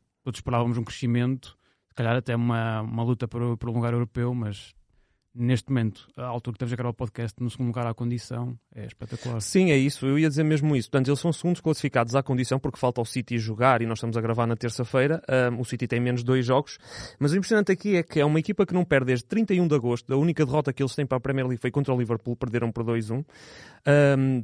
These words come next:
Speaker 2: desde aí conseguiram uma sequência de três empates e nove vitórias, portanto, epá,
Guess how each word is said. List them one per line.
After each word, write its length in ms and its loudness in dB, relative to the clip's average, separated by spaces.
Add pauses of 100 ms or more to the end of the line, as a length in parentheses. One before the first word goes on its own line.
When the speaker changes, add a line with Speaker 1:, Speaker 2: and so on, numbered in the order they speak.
Speaker 2:
desde 400 6
aí 380 4
conseguiram 360 0
uma 100 2
sequência 380 -2
de 60 -4
três 240 0
empates 380 0
e 40 0
nove 220 0
vitórias, 460 0
portanto, 760 -2
epá, 460 2